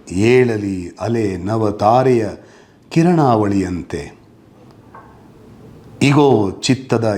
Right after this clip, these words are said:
ಯಾವುದೇ ಸ್ಮೃತಿ ಸುಳಿಸುತ್ತಿದೆ ವಿದ್ಯಾರತಿ, ಮೈ ಮನವೂ ಪ್ರಾಣಪಥದೆ ನಲಿ ನಲಿ ನಲಿವಂತೆ. ದೇಹವೊಂದು ದೇವವೀಣೆ.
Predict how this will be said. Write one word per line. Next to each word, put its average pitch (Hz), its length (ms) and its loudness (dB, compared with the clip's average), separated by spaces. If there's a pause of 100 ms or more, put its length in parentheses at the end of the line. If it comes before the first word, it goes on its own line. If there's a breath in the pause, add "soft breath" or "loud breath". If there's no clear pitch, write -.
ಯಾವುದೇ 147 560 -2
ಸ್ಮೃತಿ 110 760 -4 (480)
ಸುಳಿಸುತ್ತಿದೆ 131 1080 2
ವಿದ್ಯಾರತಿ, 107 920 -2 (960 soft breath)
ಮೈ 113 380 2
ಮನವೂ 117 680 2
ಪ್ರಾಣಪಥದೆ 101 1400 -2 (220)
ನಲಿ 90 600 2
ನಲಿ 92 420 -2
ನಲಿವಂತೆ. 87 840 0 (680 loud breath)
ದೇಹವೊಂದು 82 960 0 (140)
ದೇವವೀಣೆ. 80 580 -2